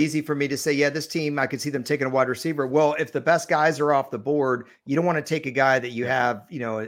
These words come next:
Speaker 1: as the seventy-fifth ba-, pl-, best player in the country and take him at pick thirty-one. So
Speaker 2: Correct.
Speaker 1: it's all prevalent on, on what, or, uh, predicated on what every other team does. But, uh, uh,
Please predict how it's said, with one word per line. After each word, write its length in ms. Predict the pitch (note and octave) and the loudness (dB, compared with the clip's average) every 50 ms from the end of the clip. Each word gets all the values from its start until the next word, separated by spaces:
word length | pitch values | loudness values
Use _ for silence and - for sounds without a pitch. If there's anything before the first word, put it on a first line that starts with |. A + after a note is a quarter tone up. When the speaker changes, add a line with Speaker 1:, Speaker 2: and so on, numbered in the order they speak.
| - | -6
Speaker 1:
as 200 | - B2+ A2 F#2+ | -6 -6 -6 -6
the 240 | G#2+ A#2 A2 G2 F#2 - _ | -6 -6 -6 -6 -10 -14 _
seventy-fifth 580 | - - F3+ D#3+ C#3+ C3+ A#2 - C3+ - - | -4 -2 0 0 0 -2 -4 -4 -6 -4 -2
ba-, 160 | - C3+ C3+ - - _ | -2 -2 -2 -2 -6 _
pl-, 100 | _ E3 | _ -10
best 300 | - - C3 C3 - - | -6 -4 -4 -4 -4 -2
player 160 | - D3+ C3+ A#2+ | 0 0 0 0
in 60 | G#2 | -2
the 60 | A2 | -4
country 480 | - - C#3 C3+ - - A2 G2+ G2+ - - - _ | -6 -6 -6 -6 -4 -6 -6 -6 -6 -10 -14 -18 _
and 100 | - C3+ | -14 -6
take 180 | - E3+ E3+ - | -4 -4 -4 -4
him 100 | C#3 A#2 | -6 -8
at 140 | G#2+ - - | -10 -10 -10
pick 160 | C3+ C#3 - | -12 -12 -8
thirty-one. 540 | - B2+ A2+ G#2 G#2 G2+ A#2 A2+ G2+ F#2 F2 | -6 -6 -6 -4 -6 -6 -6 -8 -8 -8 -10
So 280 | - - A#2 G2+ G2 G2 | -8 -6 -6 -6 -6 -6
Speaker 2:
Correct. 160 | G#2+ G2 - - - _ _ _ | -8 -10 -12 -18 -20 _ _ _
Speaker 1:
it's 180 | - - - - - | -10 -8 -8 -6 -2
all 160 | D#3 D#3 D3+ | 2 2 2
prevalent 460 | D3+ - E3 - D3 C#3+ C#3+ C3+ B2+ B2 | 2 4 2 2 2 2 -2 -2 -2 -2
on, 200 | A#2 A2+ A#2+ - | -4 -4 -6 -6
on 220 | - B2+ A2+ A2 A2 | -4 -4 -4 -4 -2
what, 200 | B2+ C3 B2 B2 | 0 0 0 0
or, 360 | - A#2+ G#2 G2 F#2 - - | -2 -4 -4 -6 -6 -6 -8
uh, 60 | G#2 G#2 | -8 -6
predicated 540 | - - D#3+ D#3 D3 - C3 A2+ A2 A2 A2 | 0 2 2 2 2 0 -2 -4 -2 -2 -4
on 100 | G#2 A2 | -4 -4
what 140 | A2 A2 G#2 | -4 -4 -4
every 240 | G#2+ G#2 G#2+ G#2 G2+ | -4 -4 -4 -4 -4
other 180 | G2+ G2+ G2 | -4 -4 -6
team 300 | F#2+ - - G#2+ G#2 G2+ | -8 -8 -10 -8 -8 -6
does. 300 | F#2+ F#2+ F2 F2 F2 - | -6 -8 -8 -10 -10 -12
But, 360 | - - G#2 F#2 F#2 - - A2 | -10 -8 -8 -8 -8 -8 -8 -8
uh, 240 | F#2+ F2 E2+ E2+ - - _ _ _ _ _ _ _ _ | -6 -6 -6 -8 -10 -14 _ _ _ _ _ _ _ _
uh, 200 | - G#2 F#2+ - | -6 -6 -6 -6